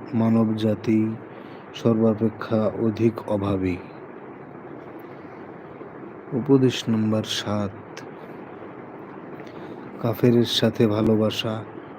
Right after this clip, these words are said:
ও সখ্যতা স্থাপন করলে প্রকারান্তরে মুসলমানকে হীন মনে করা ও অপমান করা হয়।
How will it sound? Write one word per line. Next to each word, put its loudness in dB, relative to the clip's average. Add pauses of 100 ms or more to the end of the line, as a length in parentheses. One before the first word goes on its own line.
(180)
ও 4
সখ্যতা 0
স্থাপন 2
করলে 4 (1000)
প্রকারান্তরে 6
মুসলমানকে 4 (800)
হীন 8
মনে 8
করা 4 (160)
ও 4
অপমান 4
করা 0
হয়। -4